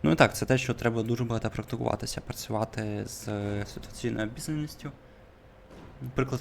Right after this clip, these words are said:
ситуаційної обізнаності ви і так знаєте, я думаю, дуже добре. Працювати з ситуаційною обізнаністю, працювати з дроном, з вітром, з орієнтуванням. Ну і так, це щось, що зробити одному особисто дуже важко.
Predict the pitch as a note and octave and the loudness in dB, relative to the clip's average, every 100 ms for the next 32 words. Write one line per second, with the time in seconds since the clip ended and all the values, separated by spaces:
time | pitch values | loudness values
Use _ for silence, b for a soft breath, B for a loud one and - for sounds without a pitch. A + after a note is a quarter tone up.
0 | A#2 - B2 - A#2+ A2 G#2 G#2+ G#2+ - | -2 -4 -8 -4 -2 0 0 -2 -4 -4
1 | A2 G#2+ G#2 G#2 - E3 F3 E3 D#3 D#3 | -2 0 0 -2 -2 -4 -4 -4 -6 -4
2 | D3 C#3 C#3 C3 C3 B2+ B2+ B2 B2+ C3 | -6 -6 -6 -6 -4 -4 -4 -4 -4 -4
3 | B2+ - - - - - - - - - | -6 -10 -18 -20 -20 -20 -20 -16 -16 -16
4 | - - - - - - - - C#3 - | -20 -20 -20 -20 -18 -14 -14 -12 -12 -10
5 | - C3+ - B2+ - - - C#3 - - | -4 -2 0 0 0 -4 -4 -2 -2 -2
6 | - E3+ - - - C3 B2 C3 C3 B2+ | 0 -2 -2 -10 -6 -4 -2 -2 -2 -2
7 | B2 B2 B2+ A2+ A2 B2 A#2 A#2 A#2+ F3+ | -4 -4 -4 -4 -4 -4 -2 -2 0 0
8 | E3 D3 C#3 C3 A2+ - - C#3 C#3 B2+ | 0 0 -4 -4 -4 -6 -4 -4 -2 -4
9 | B2 A#2 A2 G#2+ G#2 A#2 B2+ C#3+ B2 A2+ | -2 -2 0 2 2 0 0 2 0 -2
10 | - B B B B B B B B D#3+ | -8 B B B B B B B B 6
11 | F3 G#2+ - - A#2 D3+ D#3 - - - | 8 6 2 0 4 4 4 0 -4 -2
12 | C3 A2+ - A2+ B2+ - A2+ A2 - - | 0 0 2 4 4 4 2 2 -6 -14
13 | - - A2 A#2+ A2+ A2 - A#2 C3 - | -12 -6 2 4 6 4 4 2 2 0
14 | B2+ - - - - A2+ G#2+ G#2+ A2 G#2+ | -2 -2 -8 -18 -8 -4 0 0 0 -2
15 | G#2+ - | -4 -4